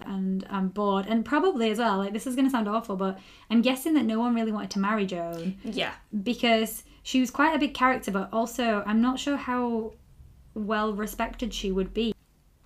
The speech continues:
Speaker 1: She's a woman, she's above a status.
Speaker 2: Mm.
Speaker 1: And also, she's too old now to get married.
Speaker 2: Yeah.
Speaker 1: 'Cause there was
Speaker 2: It's
Speaker 1: a real tight deadline on those things back then, wasn't
Speaker 2: a
Speaker 1: there?
Speaker 2: number of different things that I can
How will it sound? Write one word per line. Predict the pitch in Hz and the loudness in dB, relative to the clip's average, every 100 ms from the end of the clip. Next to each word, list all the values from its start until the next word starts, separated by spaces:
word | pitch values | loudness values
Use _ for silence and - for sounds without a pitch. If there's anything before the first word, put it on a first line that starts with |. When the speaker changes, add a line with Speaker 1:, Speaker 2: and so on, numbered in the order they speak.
| - - | -20 -12
Speaker 1:
She's | - 233 220 | -4 -2 0
a | |
woman, | 196 220 190 | 2 2 0
she's | 185 | -4
above | 190 196 | -4 -4
a | 190 | -6
status. | - 196 220 190 190 - - | -4 -4 -4 -8 -8 -8 -8
Speaker 2:
Mm. | 202 196 180 175 | -8 -6 -6 0
Speaker 1:
And | 214 214 | 2 4
also, | 220 220 208 | 2 0 -2
she's | 202 - 220 | -2 -4 -4
too | - 202 | -2 -2
old | 202 233 | 0 -2
now | 190 175 180 | -4 -6 -8
to | 202 | -6
get | 190 | -4
married. | 190 170 180 190 - - | -4 -6 -8 -10 -12 -12
Speaker 2:
Yeah. | 190 202 185 185 - | -6 -4 -4 -6 -8
Speaker 1:
'Cause | - 214 | -4 0
there | 226 | 2
was | 262 | 2
Speaker 2:
It's | 208 | 2
Speaker 1:
a | 196 | 2
real | 226 226 | 2 0
tight | - 208 196 | 0 -2 -2
deadline | 220 240 196 190 | -4 -2 0 2
on | 185 | 2
those | 185 190 | -2 -4
things | 185 185 | -6 -4
back | 180 175 | -6 -10
then, | 185 180 | -8 -6
wasn't | 196 247 | -2 0
Speaker 2:
a | 190 | 0
Speaker 1:
there? | 185 | -2
Speaker 2:
number | 185 180 | -6 -8
of | 175 | -8
different | 175 - 165 - | -10 -12 -14 -10
things | 175 170 | -10 -8
that | 170 - | -10 -10
I | |
can | - 170 165 | -12 -12 -12